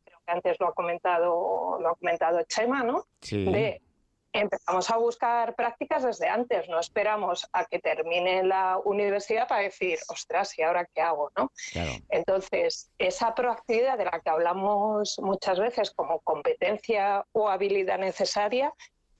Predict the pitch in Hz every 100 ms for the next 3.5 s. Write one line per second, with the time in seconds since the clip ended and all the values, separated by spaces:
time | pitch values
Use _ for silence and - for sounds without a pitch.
0 | _ - 180 196 202 233 220 220 214 208
1 | 233 226 294 214 196 214 190 160 - 165
2 | 185 214 214 226 240 262 247 180 - 190
3 | 175 - - 180 160